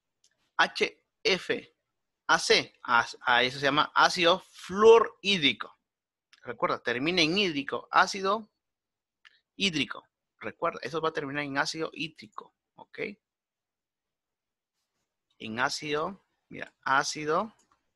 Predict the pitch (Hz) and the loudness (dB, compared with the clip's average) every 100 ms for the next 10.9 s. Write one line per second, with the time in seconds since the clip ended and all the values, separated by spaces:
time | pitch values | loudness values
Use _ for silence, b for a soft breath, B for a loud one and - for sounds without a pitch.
0 | - 214 220 165 139 - - 196 156 139 | -10 -4 0 2 0 -4 -4 -2 -2 -2
1 | 107 110 117 104 - _ _ _ _ _ | -2 -4 -8 -8 -10 _ _ _ _ _
2 | 190 190 202 190 190 175 143 - 127 131 | -2 4 4 6 6 6 2 4 4 6
3 | 143 135 127 120 123 117 123 113 101 117 | 4 4 0 -2 0 2 0 -2 -2 -2
4 | - - B B B B B - 196 151 | -4 -8 B B B B B 0 2 4
5 | 120 175 190 185 - 196 139 - - B | 2 4 6 4 6 6 6 2 -6 B
6 | B _ _ - 165 185 190 180 - 175 | B _ _ 2 2 4 4 4 2 6
7 | 180 220 247 - _ _ - 127 113 107 | 8 8 4 -8 _ _ 2 2 2 -2
8 | - - _ 143 - - - _ - 110 | -8 -14 _ -2 0 -2 -6 _ -14 -8
9 | - 135 117 110 123 - 135 165 190 160 | -6 -6 -8 -8 -10 -10 -2 -2 0 -2
10 | 123 127 139 123 110 104 - - - | 2 2 2 0 -2 -4 -8 -16 -18